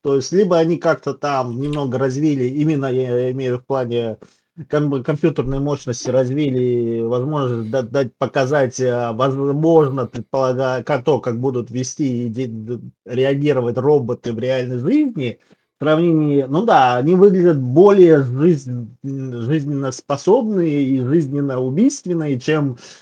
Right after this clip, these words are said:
те же болванки, например, в оригина-, ну, не в оригинальном, а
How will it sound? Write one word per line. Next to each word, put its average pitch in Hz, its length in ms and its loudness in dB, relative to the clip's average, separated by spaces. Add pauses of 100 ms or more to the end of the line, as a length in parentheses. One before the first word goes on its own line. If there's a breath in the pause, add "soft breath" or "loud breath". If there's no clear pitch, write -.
(360 loud breath)
те 180 160 4
же 151 100 0
болванки, 147 540 0
например, 143 460 -2
в 127 80 0
оригина-, 135 580 -2
ну, 147 220 -2
не 123 120 -4
в 120 80 -2
оригинальном, 156 540 0
а 123 400 -2